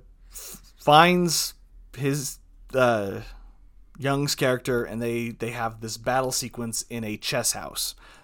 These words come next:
This, incidentally, is also where I first discovered the game of Go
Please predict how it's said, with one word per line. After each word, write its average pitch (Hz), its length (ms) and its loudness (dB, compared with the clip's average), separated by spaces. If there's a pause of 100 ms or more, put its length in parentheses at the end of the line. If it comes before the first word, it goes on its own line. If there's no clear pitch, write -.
This, 160 340 2 (160)
incidentally, 175 560 2
is 143 100 0
also 165 440 6
where 131 300 0
I 127 120 0
first 143 340 -6
discovered 123 420 -6
the 113 80 -14
game 117 220 -4
of 139 100 -6
Go 120 400 -2